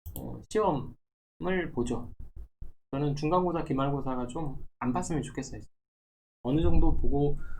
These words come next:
봤는지 얘네들이 꾸준히 했는지는 그냥 몇 번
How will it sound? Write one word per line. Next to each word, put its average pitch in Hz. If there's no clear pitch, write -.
봤는지 165
얘네들이 147
꾸준히 185
했는지는 143
그냥 120
몇 117
번 131